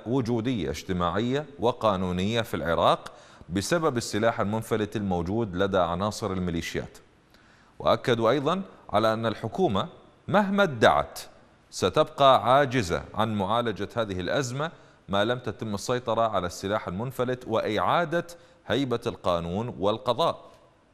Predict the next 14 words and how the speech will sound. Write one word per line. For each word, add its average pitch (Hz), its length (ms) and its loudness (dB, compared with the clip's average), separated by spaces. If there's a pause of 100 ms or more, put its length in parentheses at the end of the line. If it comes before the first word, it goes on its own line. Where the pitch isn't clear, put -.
(800)
طبعًا 190 400 2
يزيد 147 420 -2
أيضًا 165 240 0
من 143 200 -4
منسوب 135 320 -4
النزاعات 110 520 0
العشائرية 107 680 -2
وفرة 123 440 -2
السلاح 101 440 -2
المنفلت 123 560 -4
وسهولة 113 600 -2
الحصول 120 460 -4
على 90 120 0
السلاح 101 460 -2